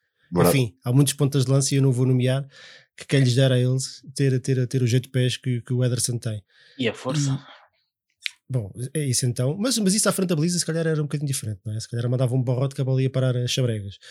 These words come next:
Speaker 2: Ah, porque às vezes à frente da baliza é preciso um bocadinho mais de jeito do, do que de força. Mas pronto, isso é outro assunto.
Speaker 1: Exato.
Speaker 2: Acho que de facto que o Elton traz, traz uma coisa que, que o Vlaco Dimos não tinha, que é a segurança na, na,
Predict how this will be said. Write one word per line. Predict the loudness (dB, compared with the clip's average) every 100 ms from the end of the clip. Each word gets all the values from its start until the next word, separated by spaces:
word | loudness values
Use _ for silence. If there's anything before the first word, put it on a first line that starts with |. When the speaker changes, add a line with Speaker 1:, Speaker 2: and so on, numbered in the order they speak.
| -20 -20 -20 -20 _ _ 4
Speaker 2:
Ah, | 6 8 8 8 6 4 -2 _ _ _ _ _ _ -16 -12
porque | -2 0
às |
vezes | 4 4
à | 4
frente | 2
da | 2
baliza | 2 2
é |
preciso | 2 2
um | 2
bocadinho | 2 4
mais | 4 2
de |
jeito | 2 2 2
do, | -4 -2
do | -4
que |
de | -6
força. | -10 -4 -2
Mas | -2
pronto, | -2
isso | -2 0
é |
outro | 0 0
assunto. | -2 -2 -4
Speaker 1:
Exato. | -2 -2 -2 -10 _ _ _ -4
Speaker 2:
Acho | 0 0
que | 2
de |
facto | -2 -2 0
que |
o | 4
Elton | 4 2
traz, | 2 4 4 4 2
traz | 0 2 2
uma | 2 2
coisa | 2 2 0
que, | -4 -4 -4
que | 0
o | 2 2
Vlaco | 0 -2 0
Dimos | 0 0
não | 0
tinha, | 0 -2
que | -2 -2
é |
a | 0
segurança | 0 0 2 2 2 0
na, | 2 2 2 0
na, | -2 -2 -2